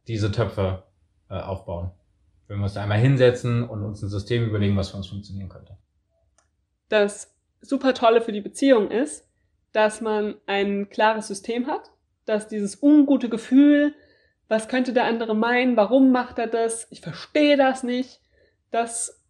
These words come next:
Speaker 2: kann man damit bekämpfen, sag ich mal, ja, und kann, ja, ein gemeinsames, gutes Modell finden, mit dem beide happy sind, was aber trotzdem flexibel genug ist, dass man's anpassen kann auf neue Lebenssituationen und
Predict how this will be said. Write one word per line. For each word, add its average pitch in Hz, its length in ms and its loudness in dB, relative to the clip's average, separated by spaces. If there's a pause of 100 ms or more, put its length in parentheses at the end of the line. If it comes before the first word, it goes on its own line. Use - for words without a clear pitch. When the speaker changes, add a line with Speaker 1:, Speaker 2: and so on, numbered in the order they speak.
(180)
Speaker 2:
kann 220 140 -2
man 214 120 2
damit 202 260 2
bekämpfen, 196 680 -6
sag - 200 -10
ich - 120 -20
mal, - 280 -12
ja, 262 260 -2
und 190 140 -2
kann, 196 380 -4 (440)
ja, 240 160 -4
ein 196 140 0
gemeinsames, 226 540 0
gutes 240 260 -10
Modell 214 300 0
finden, 226 200 -8
mit 208 100 -2
dem 202 140 0
beide 208 260 4
happy 254 300 -4
sind, 294 340 -2 (140)
was 214 160 -2
aber 214 160 4
trotzdem 240 400 -6
flexibel 247 500 -2
genug 214 300 -4
ist, - 280 -6 (420)
dass 208 80 -14
man's 196 200 -4
anpassen 220 420 -4
kann 196 240 -4
auf - 160 -8
neue 185 200 -4
Lebenssituationen 180 1080 -4 (540)
und 175 440 -8